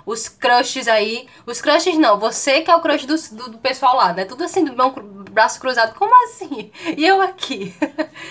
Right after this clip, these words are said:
Então, muito bacana essa energia. Com toda certeza, tem tudo pra funcionar e dá muito certo, tá bom? Então, é isso. Aqui fala de situações, é, se desenvolvendo com movimento, com crescimento. Então,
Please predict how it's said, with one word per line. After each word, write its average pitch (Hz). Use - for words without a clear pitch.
Então, 254
muito 277
bacana 226
essa 214
energia. 208
Com 226
toda 226
certeza, 214
tem 220
tudo 214
pra 208
funcionar 196
e 220
dá 202
muito 202
certo, 175
tá -
bom? 214
Então, 220
é 208
isso. 254
Aqui 196
fala 202
de 180
situações, 202
é, 202
se 208
desenvolvendo 196
com 214
movimento, 202
com 202
crescimento. 202
Então, 269